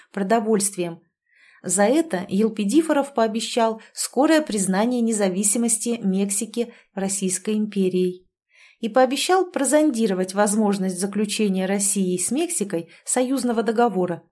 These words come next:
Для Мексики это было крайне важным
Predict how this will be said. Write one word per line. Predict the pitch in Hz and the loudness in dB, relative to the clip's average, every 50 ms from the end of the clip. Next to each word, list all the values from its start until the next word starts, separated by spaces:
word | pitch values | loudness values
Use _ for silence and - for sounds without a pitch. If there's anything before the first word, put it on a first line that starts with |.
| _ _ _ _ _ _ _ _ _ - | _ _ _ _ _ _ _ _ _ -10
Для | 185 180 190 190 | -4 -2 0 2
Мексики | 185 196 220 262 262 - - 202 202 202 | 2 2 2 2 0 -2 -2 -4 -4 -4
это | 220 - - 196 202 208 | -6 -4 -4 -4 -4 -2
было | 190 202 220 220 | 0 0 2 2
крайне | 214 208 - 196 202 208 214 208 196 190 | 0 0 0 0 2 2 2 2 0 0
важным | 180 190 190 185 185 185 185 185 180 180 | 0 0 0 0 -2 -2 -4 -6 -6 -8